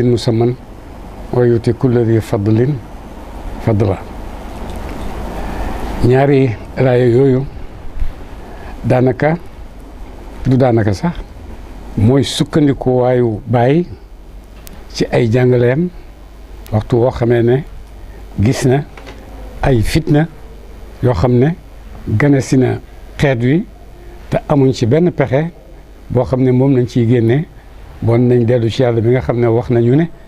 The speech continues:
"إذا أصابتهم مصيبة قالوا إنا لله وإنا إليه راجعون." Ndax moo ñu ci tegal ne: "أولئك عليهم صلوات من ربهم ورحمة وأولئك هم المهتدون." Bu musiba ñëwee, ñi nga xam ne ñu ngi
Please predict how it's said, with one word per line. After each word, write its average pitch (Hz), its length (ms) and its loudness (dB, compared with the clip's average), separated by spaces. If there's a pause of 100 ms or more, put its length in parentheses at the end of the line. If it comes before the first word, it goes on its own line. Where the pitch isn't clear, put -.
(340)
"إذا 117 260 4
أصابتهم 117 560 2
مصيبة 117 560 2 (580)
قالوا 117 380 4 (220)
إنا 113 220 2
لله 117 500 2 (400)
وإنا 120 380 4
إليه 107 220 4
راجعون." 113 440 4 (580)
Ndax 113 160 2
moo 127 200 4
ñu 127 100 4
ci 113 140 -2
tegal 117 320 2
ne: 160 140 2 (420)
"أولئك 131 420 2
عليهم 123 400 2
صلوات 120 600 0
من 127 240 4
ربهم 117 360 2
ورحمة 143 360 0 (640)
وأولئك 113 480 2
هم 107 200 2
المهتدون." 98 540 0 (840)
Bu 107 160 6
musiba 131 400 4
ñëwee, 127 420 4 (540)
ñi 123 120 6
nga 147 120 4
xam 139 180 2
ne 139 120 6
ñu 131 120 6
ngi 135 120 2